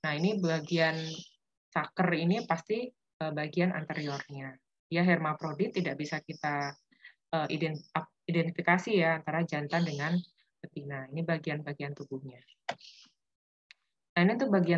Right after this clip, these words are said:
telurnya, dia mikroskopis ya, kecil sekali di sini. Telurnya ini berbentuk, eh, oval. Kemudian di sini cirinya ada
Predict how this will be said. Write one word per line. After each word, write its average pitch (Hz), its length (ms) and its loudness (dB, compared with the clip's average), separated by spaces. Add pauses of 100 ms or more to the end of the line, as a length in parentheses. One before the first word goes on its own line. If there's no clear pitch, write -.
telurnya, 165 640 0
dia 165 240 0
mikroskopis 170 1120 0
ya, 151 240 -6
kecil 170 320 0
sekali 165 400 2
di 190 80 4
sini. 190 480 -2 (480)
Telurnya 165 400 2
ini 185 220 2
berbentuk, 170 560 -2 (320)
eh, 156 720 -2
oval. 165 1040 4 (400)
Kemudian 170 400 2
di 180 80 4
sini 180 480 0
cirinya 170 480 0
ada 147 480 -2